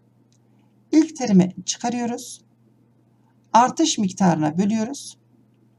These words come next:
Artış miktarına bölüyoruz. Sonra bulduğumuz sonuca bir ekliyoruz. Bu durumda doksan beşten, son terim doksan beş. Doksan beşten beşi çıkartırsam,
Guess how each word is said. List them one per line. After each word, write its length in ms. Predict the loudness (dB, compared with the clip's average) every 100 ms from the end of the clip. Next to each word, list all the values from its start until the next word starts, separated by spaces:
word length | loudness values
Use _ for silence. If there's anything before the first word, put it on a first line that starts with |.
| _ _ _ _ _ _ _ _ _ _ _ _ _ _ _ _
Artış 400 | -6 -6 -6 -6
miktarına 520 | -4 -4 -4 -6 -4 -2
bölüyoruz. 540 | 0 0 -4 -10 -20 _ _ _
Sonra 280 | -6 -2
bulduğumuz 380 | 0 4 4 4
sonuca 360 | 0 -4 -4 0
bir 100 | 0
ekliyoruz. 580 | 0 -4 -10 -10 -16 -20 _ _ _ 0
Bu 120 | 2
durumda 440 | 4 4 2 0 -6 _ _ _ _ 0
doksan 480 | 0 2 0 0
beşten, 500 | 0 -4 -2 -2 -2 -8
son 260 | -4 -2 0
terim 260 | 0 -2
doksan 340 | -4 -2 0 0
beş. 200 | -2 -4
Doksan 360 | -4 -2 -4
beşten 340 | -4 -4 -2 -2
beşi 220 | -2 -4
çıkartırsam, 760 | -8 -4 -4 -2 -4 -4 -8